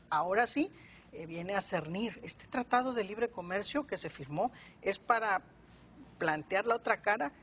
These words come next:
que tiene México. Por eso le decimos al, a, a México, al mundo y a quienes no, hoy nos escuchan, trabajadores y, por supuesto, inversionistas, a las empresas, a las cámaras,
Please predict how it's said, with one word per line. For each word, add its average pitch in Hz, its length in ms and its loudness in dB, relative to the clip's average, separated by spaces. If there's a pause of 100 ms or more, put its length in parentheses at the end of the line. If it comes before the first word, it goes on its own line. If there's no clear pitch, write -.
(180)
que 170 120 -8
tiene 226 320 -10
México. 269 540 -6
Por 175 180 -2
eso 277 160 2
le 247 100 4
decimos 226 540 -2
al, 175 420 -2 (380)
a, - 1160 -18
a 135 60 -12
México, 185 540 -6
al 147 80 0
mundo 180 280 -6
y 190 80 2
a - 40 -2
quienes 160 320 -12
no, 151 100 -10
hoy 180 180 -2
nos 196 180 -6
escuchan, 202 500 -4
trabajadores 165 760 4
y, 175 40 -12
por 151 220 -6
supuesto, 170 560 -2 (380)
inversionistas, 160 880 -4
a 180 60 2
las 160 200 -4
empresas, 165 500 -2
a 170 40 0
las 143 180 -4
cámaras, 190 400 0